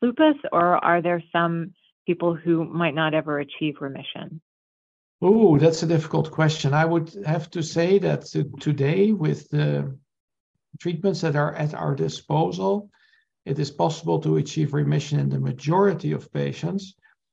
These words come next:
Speaker 2: but not very quickly. We cannot promise it in the short term. It may, it takes some time, and it may take a long time in some individuals. And there may be some who have, either through, um,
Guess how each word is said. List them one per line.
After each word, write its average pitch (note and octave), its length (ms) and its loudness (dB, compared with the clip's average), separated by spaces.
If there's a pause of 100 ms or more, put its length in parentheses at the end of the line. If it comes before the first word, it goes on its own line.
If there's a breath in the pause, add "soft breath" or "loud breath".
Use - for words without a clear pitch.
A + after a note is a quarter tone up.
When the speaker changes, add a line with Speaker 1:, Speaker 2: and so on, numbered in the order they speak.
(260)
Speaker 2:
but C3+ 140 -2
not F#3+ 220 2
very F3+ 300 0
quickly. E3 880 -4 (120)
We C#3 140 -4
cannot E3 480 -4 (720)
promise E3 460 0
it D#3+ 320 -4 (260)
in D#3 120 0
the D3+ 80 2
short D3+ 360 0
term. D3+ 240 0
It D#3+ 220 -8
may, D#3 280 -4
it D#3 180 -8 (200)
takes F3 340 -4
some F#3+ 420 0
time, F#3+ 400 2
and D#3 200 0
it C#3+ 140 -2
may E3+ 240 0
take D#3+ 320 -6
a - 20 -4
long D#3+ 220 0
time D#3 300 0
in D3+ 120 -6
some E3+ 320 -6 (480 loud breath)
individuals. D#3 600 0
And E3 120 -4
there D#3 100 2
may E3 140 0
be D#3 140 0
some F#3+ 320 -2
who D#3 240 0
have, D3+ 260 -2 (680 soft breath)
either D#3 280 0
through, D3 680 0 (200)
um, C#3+ 640 -4